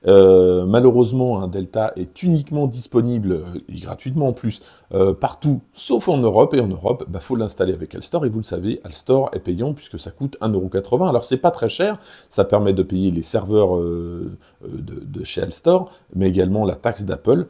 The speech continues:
Et là, on va voir dans cette vidéo comment l'utiliser gratuitement. Alors vous allez voir, hein, c'est pas très compliqué, mais on a quand même besoin de quelques étapes pour réaliser, euh, ce tour. Euh, on a besoin d'un ordinateur Mac ou Windows, on a également besoin d'un compte Apple Developer, pas besoin de vous enregistrer à quatre-vingt-dix-neuf euros,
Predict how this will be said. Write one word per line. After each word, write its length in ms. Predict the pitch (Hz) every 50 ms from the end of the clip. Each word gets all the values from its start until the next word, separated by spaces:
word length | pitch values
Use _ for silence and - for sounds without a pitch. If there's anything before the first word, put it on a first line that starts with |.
| - _ _ _ _ -
Et 80 | 123
là, 100 | 107 120 127
on 40 |
va 100 | 113 98
voir 220 | 92 90 120 120 113
dans 100 | 147 143
cette 160 | 143 - 123
vidéo 320 | 113 104 98 190 214 -
comment 320 | - - 165 143 139 143 139
l'utiliser 720 | 120 117 117 110 - 90 90 90 87 90 107 127 170 180 - _ _ _ _ _ _ _
gratuitement. 480 | - - - - - - 113 107 98 73 - _ _ _ _ _
Alors 140 | 113 127 143
vous 120 | 147 147
allez 80 | 170 165
voir, 160 | 160 180 170
hein, 60 | 151
c'est 140 | 135 - 147
pas 80 | - 170
très 160 | - - 151
compliqué, 440 | - 160 143 - 139 131 - 156 143
mais 60 | 143
on 100 | 127 123
a 60 | 120
quand 140 | 113 - 123
même 140 | 117 117 113
besoin 220 | 117 113 123 123
de 60 | 110
quelques 460 | 101 - - 170 143 - 143 131 127 131
étapes 280 | 127 135 127 - -
pour 360 | 76 - - - 143 135 127
réaliser, 560 | 127 131 117 113 113 113 110 110 120 113 98 -
euh, 120 | 95 95
ce 140 | 92 - 101
tour. 380 | 95 - - 165 180 190 180 - - - - - _ _
Euh, 140 | 95 98 101
on 160 | 101 101 98
a 60 | 101
besoin 280 | 98 107 101 113 117 107
d'un 200 | 104 107 101 101
ordinateur 480 | 101 92 101 107 101 98 - 107 95 104
Mac 280 | 117 123 110 - - _ _
ou 180 | - 165 156 147
Windows, 480 | 156 147 147 139 143 147 156 165 165 147 - -
on 140 | 127 131 127
a 100 | 120 120
également 360 | 113 123 117 120 120 120 117
besoin 440 | 110 120 117 107 113 131 123 117 110
d'un 160 | 101 104 101
compte 300 | 98 - 117 107 - 104
Apple 260 | 101 - 104 98 95
Developer, 560 | 92 92 87 95 92 90 - 120 123 135 139 139 - _ _ _
pas 80 | 98 101
besoin 380 | 95 95 95 104 110 104 98
de 100 | 87 87
vous 320 | 85 85 85 87 90 90 90
enregistrer 540 | 87 87 85 82 90 - - - 110 104
à 180 | 90 - 82 85
quatre-vingt-dix-neuf 640 | - 90 - - - 92 90 87 90 95 92 - -
euros, 220 | 101 90 98 98